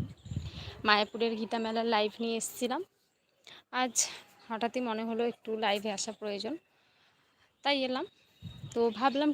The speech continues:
কী নিয়ে লাইভ করি, তো ভাবলাম তোমাদেরকে একবার আমার ছাদ বাগানটাই দেখিয়ে দিই। চলো, আমার ছাদ বাগানের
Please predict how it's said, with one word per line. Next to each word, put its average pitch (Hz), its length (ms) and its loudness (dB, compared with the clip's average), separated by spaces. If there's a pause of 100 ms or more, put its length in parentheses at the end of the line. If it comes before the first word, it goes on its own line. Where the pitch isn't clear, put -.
কী 285 80 6 (100)
নিয়ে 262 200 4
লাইভ 240 160 2 (160)
করি, 247 160 -2 (500)
তো 247 40 -6 (100)
ভাবলাম 285 420 2
তোমাদেরকে 302 480 2
একবার 311 260 4
আমার 320 200 2
ছাদ 208 160 2 (100)
বাগানটাই 240 440 2
দেখিয়ে 226 340 0
দিই। 302 120 -2 (520)
চলো, 285 260 2 (260)
আমার 220 220 -6
ছাদ 208 220 0
বাগানের 226 320 0